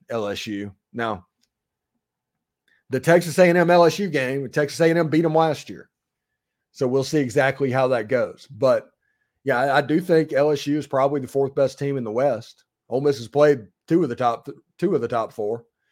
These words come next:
and they have Texas A and M at home as well. So we'll see exactly how that goes. It's not Arkansas, it's not Auburn, and it's not Mississippi State. I mean, those are still all on the schedule as well.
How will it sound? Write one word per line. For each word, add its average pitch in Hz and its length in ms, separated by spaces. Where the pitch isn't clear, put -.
and 117 100
they 123 80
have 135 140
Texas 135 340
A 139 140
and 131 80
M 143 140
at 104 60
home 110 260
as 95 120
well. 101 320
So 104 400
we'll 127 100
see 147 140
exactly 131 480
how 123 140
that 131 180
goes. 98 320
It's 127 160
not 147 180
Arkansas, 110 560
it's 117 160
not 135 200
Auburn, 104 460
and 123 80
it's 117 120
not 123 200
Mississippi 104 420
State. 98 400
I 107 60
mean, 98 320
those 143 380
are 120 100
still 123 300
all 113 240
on 107 100
the 98 60
schedule 110 500
as 90 160
well. 104 340